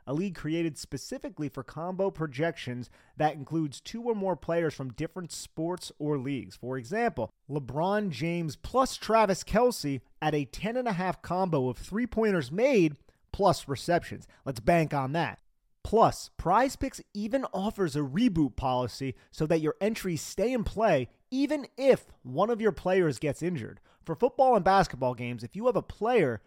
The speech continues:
who exits the game in the first half and does not return in the second, that player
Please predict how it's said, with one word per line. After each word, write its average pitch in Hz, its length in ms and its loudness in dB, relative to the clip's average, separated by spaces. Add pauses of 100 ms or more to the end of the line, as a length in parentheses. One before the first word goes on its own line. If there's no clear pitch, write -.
(140)
who 147 200 -2
exits 214 400 0
the 180 80 -6
game 156 400 -2
in 131 80 -6
the 127 60 -4
first 185 380 -2
half 147 380 -4 (220)
and 143 100 -4
does 127 220 -2
not 156 340 2
return 196 360 0
in 175 60 -4
the 139 80 -2
second, 196 460 -2 (320)
that 214 280 -2
player 262 500 2